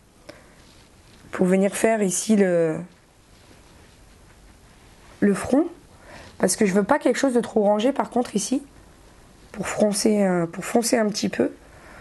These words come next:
Oh, c'est, euh, euh, franchement, il en faut pas beaucoup. La couleur est magnifique. Ça s'estompe super bien. Euh, là, là, là, là, là, là, là, là, là. Ben, je regarde dans le,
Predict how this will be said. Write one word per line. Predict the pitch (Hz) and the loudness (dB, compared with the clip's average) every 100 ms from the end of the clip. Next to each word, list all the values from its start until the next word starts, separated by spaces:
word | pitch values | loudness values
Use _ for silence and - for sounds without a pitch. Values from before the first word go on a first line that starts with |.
| - - - - - - - - | -20 -20 -20 -20 -20 -20 -20 -4
Oh, | 262 | -2
c'est, | 277 196 - - - | 0 -4 -4 -4 0
euh, | 185 - 185 | 0 2 2
euh, | |
franchement, | 185 - 269 - 269 247 269 - _ _ _ _ - - - - - - - | 0 0 0 2 2 2 0 -8 _ _ _ _ -20 -20 -20 -20 -20 -6 0
il | |
en | 214 | 2
faut | 214 | 2
pas | 240 294 | 4 2
beaucoup. | 269 269 254 247 - _ - - - - - | 2 0 0 0 -6 _ -20 -20 -20 -20 -2
La | 196 | 0
couleur | 196 285 277 220 | 2 2 2 2
est | |
magnifique. | 190 240 285 269 - 214 - - _ - - - - - - | 2 2 2 0 -4 -10 -12 -20 _ -20 -20 -20 -20 -20 -6
Ça | - | 0
s'estompe | 190 220 220 196 | 2 2 2 0
super | - 302 269 214 | 2 2 2 2
bien. | 196 190 - _ _ _ - - - - - - - - - | -2 -2 -8 _ _ _ -20 -20 -20 -20 -20 -20 -20 -20 -2
Euh, | 185 185 180 175 175 175 | 0 2 2 2 2 2
là, | 208 240 - | 2 2 -2
là, | 202 220 | 0 2
là, | 220 208 | 2 0
là, | 208 | -2
là, | 202 196 | 0 0
là, | 190 | 0
là, | 196 | 0
là, | 220 214 | 2 2
là. | 180 185 | 0 -2
Ben, | 185 185 | -2 -2
je | 180 | 0
regarde | 190 196 | 0 0
dans | 190 | 2
le, | 185 180 175 175 | 0 0 2 0